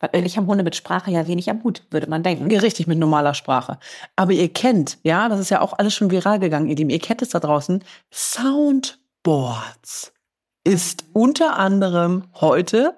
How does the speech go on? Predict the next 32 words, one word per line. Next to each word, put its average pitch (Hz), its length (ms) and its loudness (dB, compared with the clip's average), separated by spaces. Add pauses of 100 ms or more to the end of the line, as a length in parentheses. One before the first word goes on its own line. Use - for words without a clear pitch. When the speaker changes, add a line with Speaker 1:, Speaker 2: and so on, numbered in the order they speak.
(140)
Speaker 2:
unser 247 380 2
Thema. 190 520 0 (420)
Weil 190 100 2
Soundboards, 285 580 2 (260)
äh, 220 360 2
sind 220 260 2
wirklich 226 220 0
diese 196 200 2
Videos, 269 420 2
die - 80 -2
ihr - 80 2
auch - 60 -4
bei 180 100 0
Instagram 175 400 0
kennt, 240 220 0 (280)
wo 247 80 2
die 208 140 4
Hunde 339 400 4 (220)
über 269 300 4
diese 202 380 0 (460)
Knöpfe - 680 0
Speaker 1:
Mhm. 208 180 0
Speaker 2:
sprechen. 139 520 -2
Speaker 1:
Mhm. 170 60 2
Speaker 2:
Kann 214 120 2
man 254 80 4
ja 269 80 4
sagen, 175 220 2
die 156 120 2
sprechen 254 420 0
über 233 320 2
Knöpfe. 220 360 -2